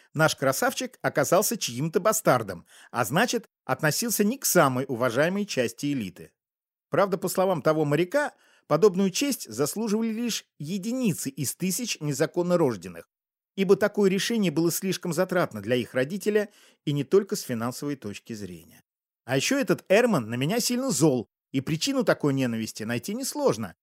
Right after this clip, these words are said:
Лично ко мне вайхенец может иметь претензии лишь из-за одного хорошо известного широкой публике происшествия, того побоища, которое я устроил вайхенскому королю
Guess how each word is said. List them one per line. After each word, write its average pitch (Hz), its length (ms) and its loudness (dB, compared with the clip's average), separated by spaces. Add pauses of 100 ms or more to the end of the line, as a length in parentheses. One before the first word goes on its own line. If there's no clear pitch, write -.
(280)
Лично 214 360 -2
ко 220 120 4
мне 262 440 0
вайхенец 208 600 -2
может 208 320 0
иметь 220 240 0
претензии 214 460 -2
лишь 175 380 0
из-за 180 320 2
одного 185 440 2 (260)
хорошо 143 380 2
известного 127 460 -2
широкой 120 420 -4
публике 208 440 -4
происшествия, 110 880 -6 (240)
того 247 200 2
побоища, 190 680 4 (360)
которое 156 360 6
я 151 140 6
устроил 226 380 4
вайхенскому 139 640 0
королю 202 440 4